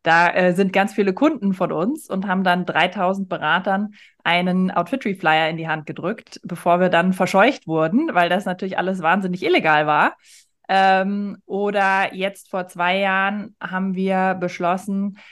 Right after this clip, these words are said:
endlich, muss ich sagen, Outfittery auch für Frauen zu launchen, was auch ein Risiko war, ähm, weil sozusagen wir hatten schon ein sehr signifikantes, erfolgreiches, ähm, Outfittery-Geschäft für Männer und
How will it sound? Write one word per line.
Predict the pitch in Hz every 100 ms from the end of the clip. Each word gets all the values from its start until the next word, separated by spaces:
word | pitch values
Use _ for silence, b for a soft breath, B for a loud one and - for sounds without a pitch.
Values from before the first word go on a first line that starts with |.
| B
endlich, | - 226 311 202 180 226
muss | 196 185
ich | 196
sagen, | - - 185 185
Outfittery | 165 - - 196 170
auch | 165
für | - 170
Frauen | - 170 196 240
zu | 196
launchen, | 165 - 180 - 190
was | 185 180 -
auch | 165 233 240
ein | 190
Risiko | 208 294 214 - 160
war, | 139 - 202 233 B B B
ähm, | 185 180 180 185 180
weil | 175 170 165 175 185 170 175
sozusagen | 175 180 170 170
wir | 175
hatten | 175 190 202
schon | - 190 180 175
ein | 170
sehr | 175 185
signifikantes, | 185 185 175 - 180 185 185
erfolgreiches, | - 165 180 165 170 170 165 - -
ähm, | 170 165 160 165 165 160 160 -
Outfittery-Geschäft | 160 - 185 165 160 170 170 -
für | 156
Männer | 175 214 165 196 233 -
und | 175 170